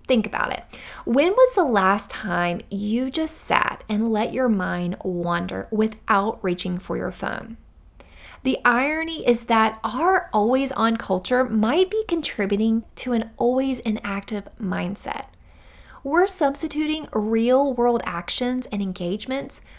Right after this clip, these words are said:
with virtual passive consumption. Constant entertainment, while it's enjoyable and often comforting,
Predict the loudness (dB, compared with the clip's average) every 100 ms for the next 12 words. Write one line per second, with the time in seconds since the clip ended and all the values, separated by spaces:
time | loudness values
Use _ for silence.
0 | 0 0 0 -2 -2 -2 0 0 0 -4
1 | -6 -4 -4 -4 -6 -6 -4 -2 -4 -6
2 | -10 -10 -14 -18 -20 -16 -2 0 0 -2
3 | -2 0 0 -2 -6 -4 -4 -4 -4 -4
4 | -4 -2 2 2 0 -2 -2 0 0 0
5 | -2 0 0 0 -6 -18 -20 -4 -2 -2
6 | 0 0 0 -2 -2 0 -2 -2 -4 -4